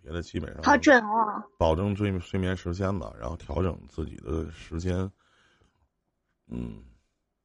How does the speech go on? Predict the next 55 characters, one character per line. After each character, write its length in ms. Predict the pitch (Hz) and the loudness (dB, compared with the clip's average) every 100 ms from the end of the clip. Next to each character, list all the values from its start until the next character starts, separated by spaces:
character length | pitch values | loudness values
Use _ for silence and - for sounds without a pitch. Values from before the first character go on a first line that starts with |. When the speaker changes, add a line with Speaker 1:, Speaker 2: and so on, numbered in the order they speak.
| _ _ _ _ _ _ _ _ | _ _ _ _ _ _ _ _
Speaker 2:
好 160 | - 240 | -2 2
嘞。 260 | 269 320 - _ _ - | 4 2 -2 _ _ 0
Speaker 1:
你 120 | 95 | 4
一 100 | 117 | 8
旦 260 | 147 127 | 8 8
食 180 | 110 - | 6 4
用 160 | 107 123 | 4 6
一 100 | 107 | 4
些 300 | 98 117 110 | 4 4 6
引 140 | 98 | 4
起 120 | 110 87 | 2 2
过 180 | - | 4
敏 180 | 101 65 | 4 2
的 100 | 60 | -2
食 220 | 90 - | -4 -2
物 180 | 76 98 | 0 2
的 120 | 90 | 2
话， 260 | 80 85 - _ _ _ - | 0 -2 -4 _ _ _ 0
你 100 | 92 | 2
最 180 | 80 104 | 4 4
近 140 | 104 | 4
会 140 | 98 87 | 4 4
引 140 | 87 | 2
起 120 | - | 2
你 140 | 92 71 | 0 -2
的 120 | 73 | -4
过 160 | 78 85 | -2 -2
敏， 140 | 80 - _ _ _ _ _ _ _ _ _ _ _ | -4 -12 _ _ _ _ _ _ _ _ _ _ _
会 160 | - 92 | -2 2
有 80 | 92 | 2
一 40 | |
些 120 | 87 90 | 2 0
过 140 | 80 | 0
敏 140 | 73 62 | 0 -2
的 100 | 60 | -6
症 160 | - 80 | -6 -4
状 120 | 71 | -2
发 200 | 233 80 | 0 0
生， 160 | 90 | 0
Speaker 2:
嗯。 20 | 87 | 2
Speaker 1:
会 100 | 90 | 4
引 140 | 76 | 2
发 160 | 69 92 | 2 0
不 100 | 87 | 0
适 180 | - 123 | -2 -4
感， 120 | - - _ _ _ _ _ _ _ _ _ _ _ _ _ | -6 -20 _ _ _ _ _ _ _ _ _ _ _ _ _
而 140 | 90 | 0
且 80 | 95 | 2
会 160 | 92 104 | 4 4
容 200 | 90 95 | 4 2
易 60 | |
受 200 | 104 - | 2 2
到 260 | 101 92 - | 4 4 2
你 180 | - 87 | 0 2
的， 140 | 104 | 2